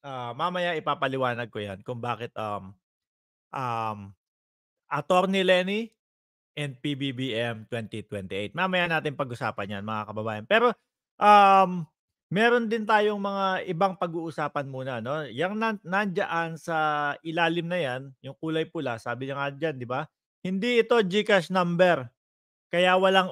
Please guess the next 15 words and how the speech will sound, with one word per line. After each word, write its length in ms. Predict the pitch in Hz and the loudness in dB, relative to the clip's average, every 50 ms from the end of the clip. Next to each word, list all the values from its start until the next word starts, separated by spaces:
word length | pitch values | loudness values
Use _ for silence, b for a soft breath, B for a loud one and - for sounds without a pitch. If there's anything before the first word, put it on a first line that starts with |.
| - | -2
online 480 | - 180 180 180 175 175 180 180 180 170 | -2 -2 0 2 4 4 4 4 4 2
limo 240 | 165 165 165 165 160 | -2 -2 -2 -2 -4
sa 200 | - - 147 - | -4 -4 -6 -4
channel 480 | - 147 139 139 131 139 139 135 131 | -2 0 0 0 0 -2 -4 -4 -4
na 120 | 123 123 127 | -4 -4 -6
ito, 200 | 120 - - 139 | -4 -2 -2 -2
mga 280 | 123 120 123 120 113 - | -2 -2 -4 -6 -6 -6
kababayan." 640 | - 117 117 113 104 107 104 104 110 120 123 117 107 110 | -8 -10 -10 -8 -8 -8 -6 -6 -6 -6 -6 -6 -6 -10
<laughs> 60 | 113 120 | -12 -12
Okay? 480 | - - 220 196 185 208 214 - - _ _ _ _ _ | -6 -2 0 2 4 4 4 2 0 _ _ _ _ _
Topic 400 | - 240 254 277 - 285 269 - - 220 | 6 8 8 8 8 4 0 0 2 0
number 400 | 247 240 233 226 202 226 226 208 | 2 2 2 6 6 6 6 6
one 240 | 214 214 214 208 196 | 6 4 4 4 4
natin, 400 | 196 190 185 196 208 208 190 180 | 2 0 0 0 0 -2 -2 -2
mga 160 | 180 175 180 | -2 -2 -2